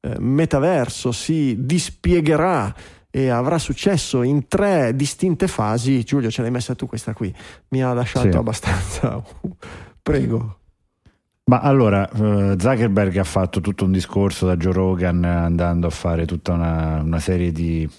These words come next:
Speaker 2: eh, riflessioni sia sulla piattaforma che sul futuro di alcuni investimenti che Facebook sta facendo. Tra questi c'è il tema del, del metaverso, eh, dove si parla, diciamo, di, eh,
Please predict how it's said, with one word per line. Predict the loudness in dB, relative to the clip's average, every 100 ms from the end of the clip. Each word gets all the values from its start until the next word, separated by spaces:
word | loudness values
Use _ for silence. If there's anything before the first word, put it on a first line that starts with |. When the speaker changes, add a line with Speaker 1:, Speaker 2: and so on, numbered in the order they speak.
| _ _ -6
Speaker 2:
eh, | -4 -4 -4
riflessioni | -4 -4 -6 0 2 2
sia | 2 0 0
sulla | 0 0
piattaforma | -2 -2 -2 2 2 2 2 0
che | -2
sul | -4 -2 0 0 0 0 -2
futuro | -2 -4 -2 0 2 2
di |
alcuni | 0 0 0
investimenti | 0 -2 0 0 0 -2
che | -2
Facebook | -2 -2 -2 -2
sta | -2
facendo. | 0 0 2 0 0
Tra | -2
questi | 0 2 0 -2 -2 -2
c'è | -2
il | -4 -2
tema | 0 0
del, | 0 0 0 0 0
del | 0
metaverso, | 0 2 0 0 -2 -4 0 0 -2 -12 _ _ _ -6
eh, | -2 0
dove | 0 0
si | 0
parla, | 0 2 2 0 0 -2
diciamo, | -8 -2 0 2 0 -2
di, | -2 -2 -2 -6
eh, | -10 -8 -6 -6